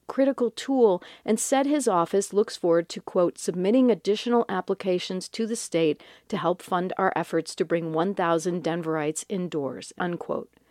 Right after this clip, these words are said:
Denver became eligible by pledging to increase its affordable housing units by nine percent over three years. For Denver, that means about fifteen hundred units per year, totaling over forty-five hundred affordable housing units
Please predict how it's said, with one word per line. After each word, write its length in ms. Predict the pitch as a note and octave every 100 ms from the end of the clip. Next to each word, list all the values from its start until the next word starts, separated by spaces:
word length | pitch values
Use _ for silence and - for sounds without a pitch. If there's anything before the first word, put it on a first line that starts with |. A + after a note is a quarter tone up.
| _ _ _ _
Denver 280 | F#3+ F#3+ G3
became 400 | F#3 - F#3 E3+
eligible 560 | G3+ A3 G3 G3+ G#3 G3+
by 200 | - D#3
pledging 480 | - G#3+ G#3 A3 A3
to 180 | A3+ F#3
increase 440 | F3 - C#4 -
its 140 | A3
affordable 460 | F3 - F3 E3 D#3+
housing 360 | D#3+ D#3+ D#3+ E3
units 380 | E3+ F3+ F#3
by 160 | - F#3
nine 380 | F#3 F3 F3 G#3
percent 420 | G#3+ G3+ G3+ F3+
over 260 | - E3 D#3
three 260 | - - E3
years. 680 | F3+ E3+ F3+ C#3 - - - - - - _
For 100 | -
Denver, 480 | G3 F#3 G3+ A3+ A#3
that 280 | G#3 A3 B3
means 260 | A3 A3 G#3+
about 340 | G3+ F#3+ F#3+
fifteen 560 | _ A#3 B3 - A#3+ A#3
hundred 340 | G3+ G3 F3+
units 360 | G3+ A3 F#3+ -
per 160 | F#3
year, 440 | E3 G3+ A#3+ F#3 F3 - _ -
totaling 460 | C#4 C#4 C4+ A#3+
over 260 | F3+ F3 E3+
forty-five 680 | - F3 G#3+ A#3+ F#3+ D#3+ D#3+
hundred 340 | E3+ E3 D#3+
affordable 580 | - - D#3+ E3 F#3+ G3
housing 360 | E3 D#3 D#3+ D#3
units 460 | D3+ C#3+ D3 -